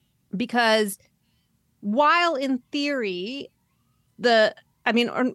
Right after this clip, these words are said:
I mean, not just in theory. In fact, the president is, the president, while he's president, is, um, you know, has original classification authority and can declassify it. What, what it fails t-, to understand is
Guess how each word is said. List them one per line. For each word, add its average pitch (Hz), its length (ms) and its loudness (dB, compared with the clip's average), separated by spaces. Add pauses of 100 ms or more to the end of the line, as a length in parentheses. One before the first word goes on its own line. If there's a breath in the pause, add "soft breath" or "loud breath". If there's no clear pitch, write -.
I 220 100 2
mean, 208 140 2
not 202 200 -2
just 196 220 -6
in 185 100 -4
theory. 170 420 -6
In 285 200 4
fact, 226 520 0
the 262 100 -2
president 254 540 -2
is, 226 520 0
the 202 80 -12
president, 269 400 -2
while 214 200 2
he's 254 220 -6
president, 220 580 -6
is, 214 480 2 (580 soft breath)
um, 190 540 0 (380)
you 220 80 0
know, 208 60 2
has 220 220 0
original 240 380 0
classification 214 720 -4
authority 214 840 0 (300)
and 214 200 2
can 226 120 2
declassify 233 720 -2
it. 185 220 -6 (720)
What, 196 320 0 (300)
what 285 220 0
it 233 140 -10 (100)
fails 403 360 2
t-, - 320 -6
to - 100 -2
understand 247 720 0
is 190 440 -4